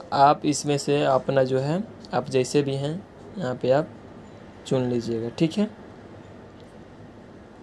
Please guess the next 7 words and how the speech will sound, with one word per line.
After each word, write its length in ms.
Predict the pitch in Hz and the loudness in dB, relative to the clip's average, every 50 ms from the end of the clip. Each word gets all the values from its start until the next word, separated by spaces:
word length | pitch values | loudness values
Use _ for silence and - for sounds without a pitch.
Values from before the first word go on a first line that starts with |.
| - - - - - - - - - - - - - - - - - - - - - - - - - - - - - - - - - - - - - - - - - - - - - - - - | -20 -20 -20 -20 -20 -20 -20 -20 -20 -20 -20 -20 -20 -20 -20 -20 -20 -20 -20 -20 -20 -20 -20 -20 -20 -20 -20 -20 -20 -20 -20 -20 -20 -20 -18 -18 -18 -18 -20 -20 -20 -20 -20 -20 -20 -20 -18 -12
Next 460 | - 131 135 139 143 147 143 - - - | -6 -2 2 4 4 4 4 0 2 6
के 80 | 156 151 | 6 6
ऊपर 240 | 147 135 - 147 | 6 6 4 2
में 120 | 147 147 143 | 2 2 2
click 260 | 143 - 143 147 139 - | 2 2 2 2 4 4
करना 240 | 143 135 135 139 135 | 4 4 4 2 0
है। 200 | 147 160 180 | 0 -2 -2